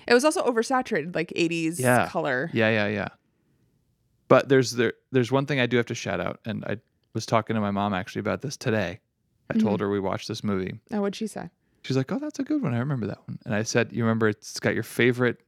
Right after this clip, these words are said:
Speaker 2: bed in it." She
Speaker 1: Oh.
Speaker 2: loves that bed behind
Speaker 1: The
Speaker 2: those
Speaker 1: one, the little,
Speaker 2: doors.
Speaker 1: yeah.
Speaker 2: So there's this little
Speaker 1: I feel like I'd be
Speaker 2: compartment.
Speaker 1: claustrophobic.
Speaker 2: Yeah. There's, like, a bed compartment where they, there's a wooden doors.
Speaker 1: Almost like a ship's
Speaker 2: And then there's,
Speaker 1: cabin-ish.
Speaker 2: like, a king,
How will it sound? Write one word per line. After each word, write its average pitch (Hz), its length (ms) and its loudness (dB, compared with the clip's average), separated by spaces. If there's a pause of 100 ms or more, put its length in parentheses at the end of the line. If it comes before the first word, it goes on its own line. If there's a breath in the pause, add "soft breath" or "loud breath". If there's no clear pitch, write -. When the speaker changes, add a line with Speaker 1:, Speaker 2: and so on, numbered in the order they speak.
(680)
Speaker 2:
bed 117 420 4 (100)
in 95 140 -6
it." 82 120 -6 (680)
She 120 180 0
Speaker 1:
Oh. 110 80 0
Speaker 2:
loves 113 760 2 (100)
that 120 300 0 (180)
bed 110 320 4
behind 117 420 -2
Speaker 1:
The 113 60 4
Speaker 2:
those 120 80 4
Speaker 1:
one, 123 240 2
the 123 80 6
little, 117 60 8
Speaker 2:
doors. 156 420 6
Speaker 1:
yeah. 185 320 -2 (140)
Speaker 2:
So 131 200 4
there's 123 200 2
this 127 180 -4
little 143 380 4
Speaker 1:
I - 60 -8
feel - 40 0
like 269 140 0
I'd 170 100 8
be 131 60 4
Speaker 2:
compartment. 120 160 0
Speaker 1:
claustrophobic. 160 680 -4
Speaker 2:
Yeah. 127 260 2 (240 soft breath)
There's, 123 140 -2
like, 123 100 2
a 120 60 2
bed 131 360 4
compartment 113 600 -4
where 110 160 -2
they, 110 260 2
there's 113 180 -6
a 113 60 -2
wooden 131 320 0
doors. 135 640 0
Speaker 1:
Almost 381 180 0
like 453 100 2
a 302 40 -4
ship's - 360 -2
Speaker 2:
And 147 120 -2
then 131 140 4
there's, 156 180 4
Speaker 1:
cabin-ish. - 40 0
Speaker 2:
like, 156 140 0
a 127 100 2
king, 170 460 -2